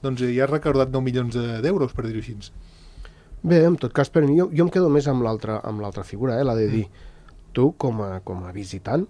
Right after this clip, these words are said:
Speaker 2: al final estàs fent un ús de tota una infraestructura d'un país, la que sigui, les carreteres,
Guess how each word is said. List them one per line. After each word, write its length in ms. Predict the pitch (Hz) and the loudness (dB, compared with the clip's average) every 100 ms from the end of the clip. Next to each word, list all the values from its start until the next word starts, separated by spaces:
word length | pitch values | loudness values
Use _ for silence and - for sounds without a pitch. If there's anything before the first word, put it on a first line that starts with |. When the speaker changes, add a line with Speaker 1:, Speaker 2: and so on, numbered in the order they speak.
| - - - - - | -10 -20 -20 -20 -16
Speaker 2:
al 100 | 104 | -12
final 260 | 101 104 113 | -8 -6 -6
estàs 280 | - 117 - | -6 -10 -6
fent 300 | 123 110 98 - | -6 -6 -10 0
un 220 | 175 147 120 | 2 2 0
ús 300 | - - - _ - - - - | -4 -12 -20 _ -20 -20 -18 -6
de 160 | 127 | -4
tota 220 | 127 117 | -2 -2
una 160 | 135 135 | 0 0
infraestructura 640 | 120 110 - 113 127 113 | 0 -6 -8 -6 -4 -4
d'un 200 | 104 107 | -4 -6
país, 480 | 98 95 180 320 - - - - | -6 -4 -2 -4 -10 -18 -18 -18
la 120 | - | -16
que 100 | - | -4
sigui, 240 | - 175 | -2 -2
les 160 | - 190 | -6 -10
carreteres, 680 | - - - 113 110 - | -14 -12 -8 -6 -6 -10